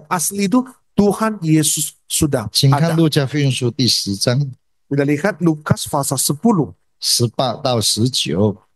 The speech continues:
Speaker 1: Lapan belas, sembilan belas.
Speaker 2: 来，一、二、三。耶稣对他们说：“我曾看见撒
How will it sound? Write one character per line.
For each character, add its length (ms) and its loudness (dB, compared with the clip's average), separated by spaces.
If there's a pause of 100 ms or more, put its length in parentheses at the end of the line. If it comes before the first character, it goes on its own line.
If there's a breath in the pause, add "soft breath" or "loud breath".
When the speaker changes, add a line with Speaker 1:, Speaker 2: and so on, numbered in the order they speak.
(320)
Speaker 1:
Lapan 400 0
belas, 240 0 (120)
sembilan 560 0
belas. 220 -6
Speaker 2:
来， 260 -2
一、 480 2 (140)
二、 440 -2
三。 440 0 (1000)
耶 280 4
稣 400 4
对 320 2
他 180 0
们 160 0
说 400 -4 (640)
：“我 420 4
曾 720 0
看 420 0
见 480 0
撒 420 -4